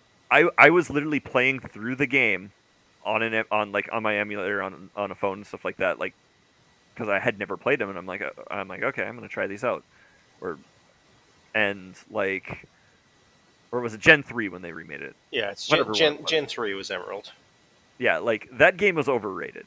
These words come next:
Speaker 1: Here's the deal. Like, like, that's where it started to, 'cause, yeah, they got all, oh, I,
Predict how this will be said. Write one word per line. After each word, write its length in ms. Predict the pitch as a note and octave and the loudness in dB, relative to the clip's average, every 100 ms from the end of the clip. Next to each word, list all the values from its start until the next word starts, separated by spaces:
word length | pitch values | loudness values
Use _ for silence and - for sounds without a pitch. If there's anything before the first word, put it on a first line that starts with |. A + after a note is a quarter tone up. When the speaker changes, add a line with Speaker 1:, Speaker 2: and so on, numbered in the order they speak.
| _ | _
Speaker 1:
Here's 260 | - A#2+ G2 | -12 -10 -10
the 80 | - | -14
deal. 280 | - - - _ _ | -16 -20 -20 _ _
Like, 480 | F2+ E2+ E2 - E2 _ _ _ _ _ _ _ _ _ _ _ - | -6 -6 -6 -14 -18 _ _ _ _ _ _ _ _ _ _ _ -8
like, 180 | A2 G#2+ | -6 6
that's 220 | D#3 - | 6 6
where 80 | E3+ | 2
it 80 | B2 | 4
started 320 | C3+ A2+ G2 | 4 4 2
to, 100 | - | -4
'cause, 180 | - A#2 | -2 -2
yeah, 200 | G2+ - | -2 -2
they 100 | A#2 | 4
got 160 | B2+ | 4
all, 220 | A2 C3+ B2+ | 6 2 0
oh, 160 | G#2+ - - | -10 -16 -8
I, 80 | A2 | -4